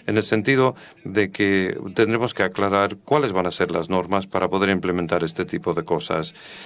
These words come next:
Bien, nuestro plan, por tanto, consiste en seguir adelante con este parque eólico. Posiblemente estará en funcionamiento para el año dos mil veintidós o a principios de dos mil veintitrés, con lo cual nuestros planes continúan, pero bueno, hay una serie de cuestiones técnicas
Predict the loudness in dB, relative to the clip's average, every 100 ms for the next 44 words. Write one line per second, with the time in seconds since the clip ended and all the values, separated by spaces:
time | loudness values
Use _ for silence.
0 | -2 0 0 0 0 0 0 2 2 2
1 | 0 -8 -4 -2 0 0 0 0 0 0
2 | -2 0 0 0 0 0 0 0 -2 -4
3 | -4 -4 -4 -2 -2 0 0 0 0 0
4 | 0 -6 -18 -10 -2 2 4 4 4 2
5 | 0 0 0 0 0 -4 -4 -2 0 0
6 | 0 2 2 2 0 -2 0 0 0 -2
7 | -2 -2 -2 -2 -2 2 4 4 0 -4
8 | -2 -4 -4 -2 -2 -2 -2 -2 -2 -4
9 | -4 -4 -2 -2 -2 -6 -4 0 -2 -2
10 | -8 -8 -4 -4 -2 0 0 0 0 2
11 | 0 -2 -10 -16 -16 -18 -4 2 4 4
12 | 4 2 2 2 2 2 0 0 0 0
13 | 0 0 0 0 0 0 0 0 2 0
14 | -4